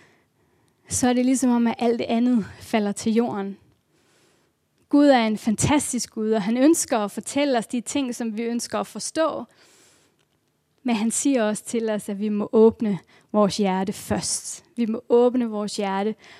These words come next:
og forstå med hjertet, <laughs> mærke med hjertet, at vi er elsket fuldt ud, før vi forstår alle de andre ting.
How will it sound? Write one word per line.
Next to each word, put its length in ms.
og 80
forstå 640
med 160
hjertet, 540
<laughs> 180
mærke 760
med 140
hjertet, 480
at 200
vi 120
er 60
elsket 540
fuldt 400
ud, 220
før 360
vi 160
forstår 460
alle 280
de 140
andre 260
ting. 440